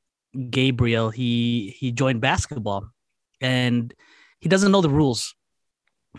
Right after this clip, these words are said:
And so he feels so lost in the, uh, in the games. He's been going to games and stuff. So he's really down on himself. And I just, my memory, like, zooms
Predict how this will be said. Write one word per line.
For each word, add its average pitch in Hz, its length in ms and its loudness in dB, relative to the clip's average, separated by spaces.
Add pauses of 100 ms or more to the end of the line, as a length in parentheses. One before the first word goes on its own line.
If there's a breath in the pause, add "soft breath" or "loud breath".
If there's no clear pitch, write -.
And 120 140 -4
so 147 120 2
he 147 100 2
feels 185 260 -6
so 156 160 2
lost 113 560 -2
in 110 260 -4
the, 107 240 -2
uh, 98 220 -2 (640)
in 110 80 -6
the 107 80 -2
games. 104 300 -4
He's 113 100 -10
been 113 160 -6
going 110 200 -4
to - 120 -10
games 107 280 -4
and 107 100 -8
stuff. - 320 -8 (640 loud breath)
So 143 100 0
he's 139 140 2
really 208 240 4
down 123 320 2
on 123 100 2
himself. 110 540 -4 (160)
And 135 220 -2 (320)
I 151 120 0
just, 160 320 2 (600 soft breath)
my 147 200 4
memory, 151 760 4 (240)
like, 117 180 -4
zooms 123 680 0